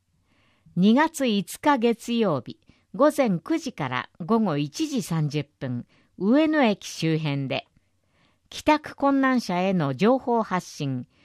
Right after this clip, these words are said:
集客施設での利用者保護訓練、一時滞在施設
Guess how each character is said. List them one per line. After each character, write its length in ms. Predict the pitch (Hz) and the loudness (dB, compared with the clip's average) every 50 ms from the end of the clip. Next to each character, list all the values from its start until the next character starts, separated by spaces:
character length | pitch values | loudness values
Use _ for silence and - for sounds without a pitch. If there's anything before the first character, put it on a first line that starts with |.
| _ _ _ | _ _ _
集 380 | - - - - 233 294 311 | -12 -6 -2 2 2 2 2
客 340 | 311 - 302 285 - 277 277 | 2 0 0 0 0 -2 -2
施 100 | 240 - | -2 -2
設 320 | - - 247 233 - - | 0 0 0 0 -2 -2
で 140 | 165 208 202 | -2 0 0
の 280 | 185 156 139 135 123 - - | 0 0 -2 -2 -4 -6 -8
利 220 | 151 139 185 226 | -4 -2 0 0
用 200 | 277 311 302 285 | 2 2 0 -2
者 220 | - - 156 135 | -2 -2 -2 -2
保 160 | 117 123 147 165 | -2 -2 0 2
護 160 | 202 254 247 | 2 2 2
訓 300 | - - 214 190 165 139 | 2 0 -2 0 0 -2
練、 320 | 123 127 120 120 120 123 - _ _ _ _ _ _ _ _ _ _ _ | -2 -4 -4 -6 -6 -8 -10 _ _ _ _ _ _ _ _ _ _ _
一 360 | - - 196 190 - 302 330 | -2 0 0 0 2 0 0
時 220 | 302 277 262 185 - | 0 0 -2 -2 -2
滞 220 | - 185 233 285 277 | 0 2 2 2 2
在 280 | 247 277 254 247 240 | 4 2 2 2 2
施 140 | 226 - - | 0 -2 -2
設 420 | - 233 214 - - 156 147 135 | 0 0 0 -2 -4 -6 -8 -6